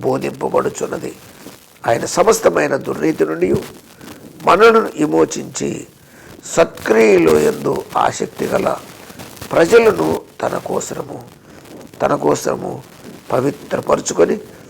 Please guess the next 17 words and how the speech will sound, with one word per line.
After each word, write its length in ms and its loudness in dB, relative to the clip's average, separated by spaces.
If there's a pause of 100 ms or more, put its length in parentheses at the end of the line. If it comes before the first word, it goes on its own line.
(220)
తన 140 -2
సొత్తుగా 720 0 (580)
చేసుకొనును 920 -4 (680)
అనుటకు 600 4 (640)
తన్ను 340 4
తానే 560 0 (580)
మన 240 0
కొరకు 520 0 (840)
అర్పించుకొనెను. 1300 -8
దేవునికి 280 -4
స్తోత్రం 440 -10
కలుగును 380 -12
గాక. 420 -12 (420)
అది 240 0 (240)
ఆయన 120 -4
ప్రత్యక్షత 560 -8
వస్తుంది. 460 -8